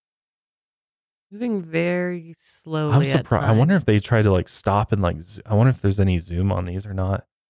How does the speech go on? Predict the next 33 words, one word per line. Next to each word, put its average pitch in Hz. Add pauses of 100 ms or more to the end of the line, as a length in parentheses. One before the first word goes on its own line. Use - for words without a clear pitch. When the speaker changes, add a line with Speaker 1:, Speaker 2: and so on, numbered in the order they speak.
(180)
Speaker 2:
'Cause 110
I 101
felt 117
like 117
the, -
right 104
under 113
the 92
street 101
lamp 90
there, 92
there 90
was 92
a 95
way 92
to, 87 (300)
you 98
might 95
have 95
a 92
nice 92
shot 95
of 90 (100)
the 95
driver, 95
but - (320)
maybe 95
not. 92
Speaker 1:
Well, 156
I'm 151
sure 143
they 160
tried. -